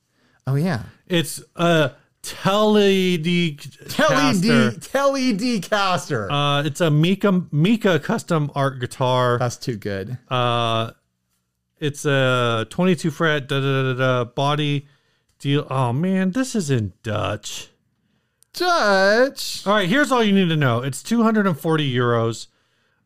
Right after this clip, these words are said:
Speaker 2: Uh, it's basically a Telecaster, but the body is made out of epoxy. It has, uh, a bunch of L E Ds in the epoxy, and it has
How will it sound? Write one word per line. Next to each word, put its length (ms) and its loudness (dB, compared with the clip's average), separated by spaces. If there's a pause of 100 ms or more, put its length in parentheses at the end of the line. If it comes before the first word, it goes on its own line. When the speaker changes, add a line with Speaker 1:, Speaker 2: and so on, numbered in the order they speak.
Speaker 2:
Uh, 420 0
it's 320 -6
basically 680 2
a 40 0
Telecaster, 1080 0 (500)
but 200 -2
the 80 2
body 720 2 (140)
is 200 0
made 260 2
out 160 2
of 80 0
epoxy. 880 -2 (460)
It 180 -2
has, 400 -2 (100)
uh, 420 0
a 80 -2
bunch 320 0
of 100 -2
L 220 -2
E 100 0
Ds 360 0 (380)
in 300 0
the 240 2
epoxy, 840 -2 (560)
and 480 0
it 140 0
has 300 -2